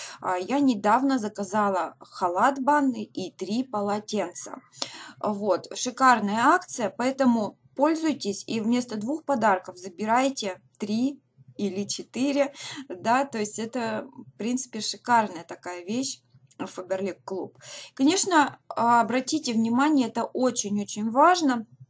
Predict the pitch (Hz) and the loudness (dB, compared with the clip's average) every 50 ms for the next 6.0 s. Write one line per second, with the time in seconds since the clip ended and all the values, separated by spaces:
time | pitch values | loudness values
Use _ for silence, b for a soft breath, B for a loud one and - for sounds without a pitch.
0 | _ _ _ _ - - - - - 214 220 247 262 240 233 226 220 226 247 240 | _ _ _ _ -20 -18 -12 -6 -4 0 0 2 2 2 2 0 0 -2 -4 -4
1 | - 233 262 247 202 - - 240 226 208 202 202 - 214 - - 214 214 220 220 | -4 -4 -4 -4 -4 -4 -6 -4 -4 -4 -6 -6 -8 -10 -10 -6 -6 -4 -4 -4
2 | - - - 311 359 370 - - - 277 277 277 B B B B B B B B | -4 -4 -2 -2 -2 -2 -4 -4 -2 -2 -2 -2 B B B B B B B B
3 | B - 214 214 208 - 240 233 277 254 233 196 185 - - - - 208 214 - | B 0 0 0 0 -2 -2 2 6 6 6 6 4 0 -6 -8 -8 -8 -6 -4
4 | 233 240 233 - 240 240 220 208 208 208 214 226 233 285 339 370 370 302 247 226 | -2 -2 0 2 2 2 2 0 -2 -2 0 2 2 4 2 2 2 0 -2 0
5 | 220 233 277 294 - - - 269 254 269 277 262 240 233 220 190 - - - | 0 -2 -2 -4 -4 -4 -2 0 0 0 0 0 0 0 0 -2 -4 -6 -8